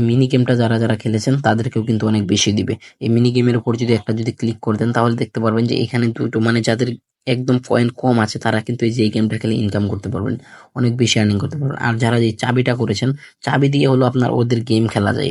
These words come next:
এই যে এখানে যদি একটা ক্লিক করেন তাহলে দেখতে পারবেন ওদের অনেক গেম আছে। তো আপনারা যারা ওদের গেমগুলো একটু বেশি খেলেছেন তাদেরকে একটু বেশি পেমেন্ট দেওয়া হবে। আর এভরিওয়ান, তো এক বিলিয়ন কয়েনে মানে এক হাজার মিলিয়ন কয়েনে মনে হয় আমাদেরকে একশো ডলার দেওয়া হবে,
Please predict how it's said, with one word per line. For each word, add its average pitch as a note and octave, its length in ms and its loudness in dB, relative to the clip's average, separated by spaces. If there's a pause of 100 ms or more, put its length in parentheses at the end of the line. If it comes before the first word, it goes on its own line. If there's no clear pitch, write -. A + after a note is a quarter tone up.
এই A#2 100 0
যে A#2+ 60 2 (120)
এখানে A#2 320 0
যদি B2 160 -2
একটা G#2+ 180 -4
ক্লিক G#2 220 -2
করেন A#2 200 2
তাহলে A2+ 220 2
দেখতে - 200 -6
পারবেন A#2 180 0 (100)
ওদের A#2+ 140 0 (120)
অনেক B2 160 4 (100)
গেম G#2+ 200 4
আছে। G#2 160 -4 (300)
তো - 100 -16
আপনারা A#2 260 -2
যারা A#2 180 2
ওদের A#2 240 -2
গেমগুলো A#2 380 2
একটু B2 120 -6 (120)
বেশি A2+ 240 2
খেলেছেন A2 300 0 (320)
তাদেরকে A#2 300 -4 (140)
একটু - 180 -8 (120)
বেশি A2 240 2
পেমেন্ট G#2+ 340 0
দেওয়া G2+ 240 2
হবে। - 160 -10 (360)
আর G2+ 60 -2 (120)
এভরিওয়ান, A2+ 320 -4 (120)
তো A2 60 -4 (260)
এক A#2+ 60 -2 (160)
বিলিয়ন B2 420 4 (120)
কয়েনে G#2+ 320 0 (260)
মানে A2+ 140 -2 (140)
এক C3+ 80 0 (120)
হাজার B2 260 2 (140)
মিলিয়ন A#2+ 340 4 (100)
কয়েনে A2+ 260 0 (100)
মনে G#2+ 180 0
হয় A#2 160 4 (760)
আমাদেরকে A2 400 -2 (220)
একশো - 260 -2
ডলার A2+ 200 2 (100)
দেওয়া G2 240 2
হবে, B2 180 -4